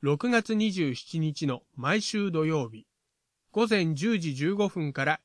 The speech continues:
十一時五分、計九回。内容、バランス&体幹トレーニング。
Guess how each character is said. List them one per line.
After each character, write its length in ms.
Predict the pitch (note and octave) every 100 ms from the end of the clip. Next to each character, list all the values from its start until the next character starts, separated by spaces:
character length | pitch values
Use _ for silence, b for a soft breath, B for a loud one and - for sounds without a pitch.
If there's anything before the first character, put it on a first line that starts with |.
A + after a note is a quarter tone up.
| _
十 280 | C3+ D3+ A3
一 200 | G3+ G3+
時 120 | D3+
五 160 | B2 C#3
分、 220 | - G#2+ _ _ _ _
計 260 | F#3 E3+ B2+
九 260 | - C#3
回。 260 | - C3+ G#2 _ _ _ _ _ _ _ _ -
内 300 | C#3+ D#3+ D3
容、 340 | C3 A#2+ A2+ _ _ _ _ -
バ 140 | C#3
ラ 140 | G3+ B3
ン 80 |
ス& 120 | A3 G3+ F#3+ F3 C#3 -
体 220 | - D3 -
幹 180 | G3+ F#3+
ト 120 | D#3+
レ 140 | D#3+
ー 40 | C3
ニ 160 | G#2+
ン 100 | G2+
グ。 160 | G2